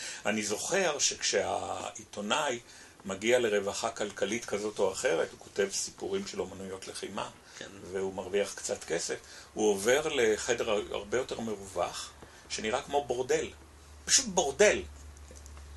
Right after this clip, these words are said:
Speaker 1: אתה זוכר
Speaker 2: כן,
Speaker 1: את החדר
Speaker 2: אה.
Speaker 1: השני שלו. והוא משתעשע בעיצוב באמת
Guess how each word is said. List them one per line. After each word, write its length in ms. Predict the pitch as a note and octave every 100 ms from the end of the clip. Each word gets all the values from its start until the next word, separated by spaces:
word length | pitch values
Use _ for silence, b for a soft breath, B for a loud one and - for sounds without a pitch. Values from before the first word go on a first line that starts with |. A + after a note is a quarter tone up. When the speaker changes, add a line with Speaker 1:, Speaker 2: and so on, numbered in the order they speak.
| -
Speaker 1:
אתה 240 | A2 G#2 G#2
זוכר 340 | A2+ - B2+
Speaker 2:
כן, 100 | A#2+ G#2+
Speaker 1:
את 40 | F#2 G#2
החדר 340 | - G#2 G2+ G2+
Speaker 2:
אה. 40 |
Speaker 1:
השני 380 | F#2+ F#2+ G2 G2
שלו. 280 | - - - B B B B B
והוא 640 | G2 G2+ A2+ - - C3 B2+ B2+
משתעשע 760 | A#2 - - A2 G#2+ E3 A3
בעיצוב 800 | A#3+ C3+ A2+ - - C3+ D3 C#3+
באמת 360 | G#2+ F#2+ G#2+